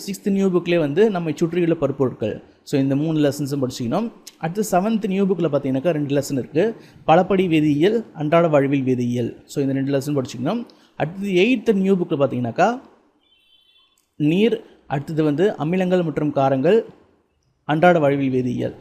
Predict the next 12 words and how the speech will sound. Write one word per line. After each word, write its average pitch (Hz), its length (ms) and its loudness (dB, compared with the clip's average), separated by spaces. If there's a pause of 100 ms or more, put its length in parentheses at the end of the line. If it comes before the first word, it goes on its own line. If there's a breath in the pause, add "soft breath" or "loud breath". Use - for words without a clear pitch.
(200 loud breath)
So, 135 160 -4
இந்த 135 180 0
மூணு 147 240 0
லெசனும் 143 240 -6
படிச்சுக்கணும். 123 540 -6 (260 soft breath)
அடுத்தது 180 400 -2
நைன்த் 208 320 0
புக்ல 175 140 -2
பாத்தீங்கன்னாக்கா, 139 640 -2
நாலு 139 280 -2
லெசன் 131 180 -4
இருக்கு. 147 400 0